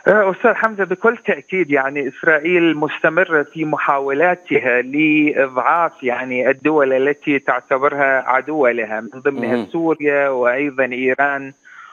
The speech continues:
Speaker 1: ودول أخرى في المنطقة، يعني، مش مستعدة للتطبيع مع هذا الكيان الصهيوني.
Speaker 2: مهم.
Speaker 1: أه، ولكن أعتقد، يعني، اليوم، أه، أستاذ حمزة، يعني، المعادلات تغيرت. يعني، أه، نعرف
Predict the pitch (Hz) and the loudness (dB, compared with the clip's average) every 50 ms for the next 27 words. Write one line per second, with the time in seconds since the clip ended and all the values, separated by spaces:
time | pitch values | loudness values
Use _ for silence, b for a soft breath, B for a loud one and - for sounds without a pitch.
0 | B B B 139 139 143 160 160 147 139 135 135 151 170 - - 160 151 143 135 | B B B 0 0 2 2 0 2 0 0 -2 -4 -4 -4 -2 -2 0 0 0
1 | 135 135 135 - - 147 139 135 139 139 135 135 143 147 147 135 131 - 135 127 | -2 -4 -6 -6 -4 -2 -2 0 0 0 0 0 0 0 0 0 -2 -2 -2 0
2 | 131 131 127 123 120 123 127 123 127 127 123 123 123 117 123 123 120 120 120 123 | 2 2 2 2 2 0 -2 -4 -4 -4 -2 -2 -2 -4 -6 -8 -8 -6 -4 -2
3 | 139 160 - - - 160 151 147 - - - 139 127 139 139 135 131 135 131 131 | -2 -2 -2 -2 -4 -2 -2 -4 -2 -2 -2 0 0 0 -2 -2 -2 -2 0 0
4 | 131 131 - - - 135 - _ _ 143 156 156 135 120 127 127 123 120 123 123 | -2 -6 -6 -2 -2 -2 -2 _ _ -2 0 0 0 0 0 -2 -2 0 0 -2
5 | 123 139 139 131 131 135 127 127 131 127 - - 139 135 131 127 123 120 120 117 | -2 -2 -2 -2 -2 -2 -2 -2 -2 -4 -4 -2 0 0 0 0 -2 -2 -4 -4
6 | - - 135 127 127 131 127 123 110 101 98 92 85 _ _ _ b b b 131 | -2 0 0 0 0 -2 -4 -4 -6 -8 -10 -14 -16 _ _ _ b b b -12
7 | 113 107 117 120 104 - - - - 160 170 156 151 180 208 214 233 247 240 - | -10 -8 -6 -6 -8 -8 -6 -2 0 2 2 2 2 2 2 2 2 0 -2 -2
8 | - 202 208 208 - - 214 196 196 175 170 165 160 160 165 160 170 175 185 202 | -2 -2 -2 -2 -2 -2 -4 -2 0 0 -2 -2 -2 0 -2 -2 -2 0 0 0
9 | 190 180 170 160 147 135 135 143 135 135 131 135 135 135 - - 156 147 131 - | 0 0 0 -4 -4 0 0 2 2 2 0 0 -2 -6 -4 -2 -2 -2 -2 -2
10 | - 147 147 143 143 135 131 131 123 123 123 127 123 120 120 120 113 123 139 147 | -4 -4 -2 0 0 0 0 0 -2 -4 -4 -4 -4 -4 -2 0 0 2 2 0
11 | 151 - 165 160 180 220 226 196 - - 185 160 - 196 185 180 170 165 151 139 | 0 0 0 0 2 2 2 0 -2 -4 -4 -4 -2 -2 -2 -2 0 0 0 0
12 | 131 123 - - 135 127 135 139 139 135 135 135 131 - 135 135 131 131 131 127 | -2 -4 -4 -2 -2 0 -2 -2 -2 -2 0 0 0 0 0 0 0 0 0 0
13 | 127 131 160 214 214 208 208 196 175 160 | -2 0 0 0 2 2 0 0 -2 -4